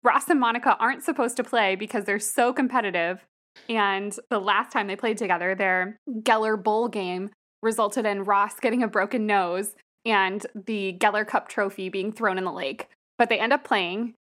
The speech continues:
and it's Joey, Monica, and Phoebe versus Chandler, Ross, and Rachel. While they're playing, a woman from the Netherlands ends up coming to the park, and Chandler and Joey, uh, find her very attractive, so they end up fighting over her.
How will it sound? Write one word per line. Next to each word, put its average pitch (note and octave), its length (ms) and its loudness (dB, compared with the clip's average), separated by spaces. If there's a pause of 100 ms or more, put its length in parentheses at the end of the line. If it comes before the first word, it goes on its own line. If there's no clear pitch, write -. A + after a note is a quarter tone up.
and A3 160 2
it's G3+ 240 -2
Joey, A3+ 300 2
Monica, A3+ 340 2
and A#3+ 180 0
Phoebe G3 400 -4
versus F#3+ 720 -2
Chandler, F#3+ 400 -2
Ross, F#3 300 -2
and G3 180 -6
Rachel. - 460 -6 (600)
While A#3+ 260 6
they're B3 120 2
playing, B3 380 0
a G3 60 -2
woman G#3 280 0
from G#3+ 140 -2
the G3 100 -2
Netherlands G3 600 -2
ends G3+ 160 -2
up G3 100 -2
coming G#3+ 200 -2
to A3+ 60 0
the A#3 80 -2
park, F3+ 380 -2 (420)
and G3 560 0 (360)
Chandler A3 340 2
and G3+ 120 -2
Joey, F#3+ 300 0
uh, - 240 0
find F#3+ 200 2
her G3 100 -2
very F#3 260 0
attractive, G3 480 -4
so - 120 -8
they F#3 120 -2
end F#3 140 -2
up F#3 100 -12
fighting F3+ 300 0
over E3+ 180 -6
her. G#3+ 320 -2